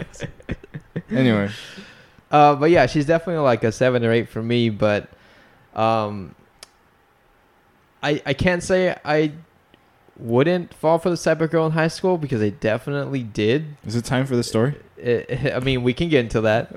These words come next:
Speaker 2: but I'm gonna tell you another, uh, there's a little story, but I can't remember which class. I was in Mister Shaw's class, information technology.
Speaker 1: Same. I was in the same class. We sat next to each other for a
Speaker 2: Yeah.
Speaker 1: while.
Speaker 2: Yeah, yeah.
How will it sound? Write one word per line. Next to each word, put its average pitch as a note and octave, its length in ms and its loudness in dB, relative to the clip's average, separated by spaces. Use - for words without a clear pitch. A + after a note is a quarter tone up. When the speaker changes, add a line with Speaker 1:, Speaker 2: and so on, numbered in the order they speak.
Speaker 2:
but C#3 300 8
I'm C#3 120 2
gonna E3+ 160 6
tell F#3 140 4
you E3 120 4
another, D#3 440 4
uh, C#3 280 -2
there's G#3+ 280 4
a G3 60 2
little E3+ 260 8
story, A2 420 2
but G#2+ 380 0
I D3 160 0
can't A3+ 260 2
remember F3+ 160 8
which B2+ 480 4
class. C3+ 360 2
I D3 100 2
was F#3+ 220 8
in F3 120 2
Mister D3+ 260 2
Shaw's A2 380 2
class, - 420 -4
information C3 580 -2
technology. G#2 760 -2
Speaker 1:
Same. B2+ 380 -2
I G#2+ 80 -2
was A#2+ 120 -2
in B2 60 -2
the A#2+ 60 -2
same A#2 220 -4
class. A#2+ 340 -6
We A#2 60 -4
sat B2+ 220 0
next B2 220 -4
to B2+ 60 0
each A2+ 120 -2
other A2 120 2
for A2 140 -2
a A2 60 4
Speaker 2:
Yeah. B2+ 240 8
Speaker 1:
while. D#3+ 120 0
Speaker 2:
Yeah, D#3+ 140 8
yeah. D#3 240 6